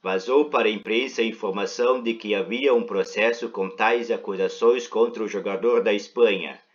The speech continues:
A primeira informação divulgada informava que o jogador havia ficado por apenas quarenta e sete segundos do banheiro com a vítima. Isso fez com que Daniel Alves gravasse um vídeo se defendendo para um canal de televisão.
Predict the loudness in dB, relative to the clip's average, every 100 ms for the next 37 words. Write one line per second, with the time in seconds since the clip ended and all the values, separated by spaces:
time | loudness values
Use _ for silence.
0 | _ _ _ _ -12 -8 -4 0 2 2
1 | 0 -4 -4 -4 0 0 0 -6 -4 0
2 | 0 2 0 -2 -4 0 2 0 0 -6
3 | -8 -4 -4 -2 -2 0 0 0 -2 0
4 | 0 0 -4 -2 0 2 0 -2 -4 -4
5 | -2 -2 -2 -4 -2 0 0 -4 2 2
6 | 2 -2 -6 -4 -6 -6 -6 -2 -2 -2
7 | -4 -4 -4 -2 -2 -6 -6 -12 -16 _
8 | _ _ _ -10 -8 -6 -8 -2 0 0
9 | -4 -8 -8 0 2 2 4 4 6 6
10 | 4 0 0 0 2 0 -2 -6 -4 -4
11 | -4 -8 -4 -4 -2 -4 0 0 -2 -6
12 | -2 0 0 -2 -2 -2 0 0 -2 -4
13 | -4 -4 -8 -2 2 2 0